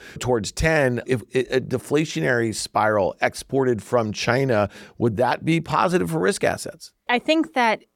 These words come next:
Speaker 2: the U S gets somewhat insulated because you would see a rotation of capital flows into the U S. And we actually did see over the summer when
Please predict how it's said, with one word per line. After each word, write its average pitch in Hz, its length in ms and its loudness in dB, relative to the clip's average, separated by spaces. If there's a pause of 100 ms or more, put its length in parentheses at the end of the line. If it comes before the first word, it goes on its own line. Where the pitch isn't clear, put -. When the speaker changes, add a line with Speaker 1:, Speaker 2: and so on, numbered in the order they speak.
Speaker 2:
the 226 140 0
U 220 300 2
S 208 200 0
gets - 220 -2
somewhat 202 440 2
insulated 220 720 0
because 196 300 -4
you 196 100 2
would 190 140 0
see 202 200 -2
a 196 80 2
rotation 190 520 -2
of 180 80 -8
capital 196 340 0
flows 196 380 0
into 190 280 -2
the 190 120 -2
U 180 200 0
S. 185 220 0
And 202 100 0
we 208 120 2
actually 208 320 0
did 196 220 0
see 196 380 0
over 185 280 0
the 175 80 -2
summer 190 400 2
when 175 240 -2